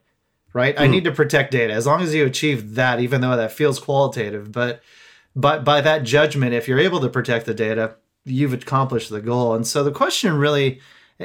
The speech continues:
Speaker 1: at least in our mind, is about cost of ownership of the solution. Meaning, encryption's a well-known technology. It's been around forever. Uh, in fact, you know, you can look at, you know, payment transactions today as kind of the epitome of a, of a secure system,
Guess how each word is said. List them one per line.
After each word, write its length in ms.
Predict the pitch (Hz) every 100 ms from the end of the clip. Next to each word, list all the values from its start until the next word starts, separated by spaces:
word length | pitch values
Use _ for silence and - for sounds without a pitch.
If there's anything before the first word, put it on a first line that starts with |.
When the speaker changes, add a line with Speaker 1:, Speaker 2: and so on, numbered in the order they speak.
| -
Speaker 1:
at 100 | 143
least 180 | 160 160
in 80 | 131
our 160 | 147
mind, 320 | 156 120 113 113
is 140 | 113
about 340 | 117 120 117
cost 260 | - 139 139
of 120 | 127
ownership 600 | 120 127 127 123 110 - -
of 300 | 135 135 113
the 100 | 110
solution. 720 | - 98 98 101 101 101 110 _ _ _ _ _ _
Meaning, 500 | 139 143 139 127 113 - _ _
encryption's 540 | 151 143 233 262 214 156
a 60 |
well-known 380 | 143 139 139 131
technology. 640 | 123 131 120 135 160 110 101
It's 160 | 127
been 160 | 113 120
around 240 | 113 107
forever. 560 | 107 110 101 98 123 139 _ _ _ _ -
Uh, 480 | 123 117 110 107 104
in 140 | 135
fact, 340 | - 131 127 131
you 120 | 123
know, 180 | 117 113
you 160 | 123
can 140 | 131 131
look 180 | 143
at, 360 | 143 127 117 - _ _ _ _ _
you 100 | 143
know, 60 | 127
payment 600 | - 165 185 147 139 -
transactions 760 | - 139 131 123 131 135 127
today 320 | - 127 156 139
as 160 | 131
kind 180 | - 175
of 80 | 175
the 120 | 143
epitome 500 | 139 147 196 160 127
of 160 | 127 123
a, 40 |
of 220 | 123 127
a 60 | 123
secure 380 | 123 120 135 117
system, 500 | 160 170 - 98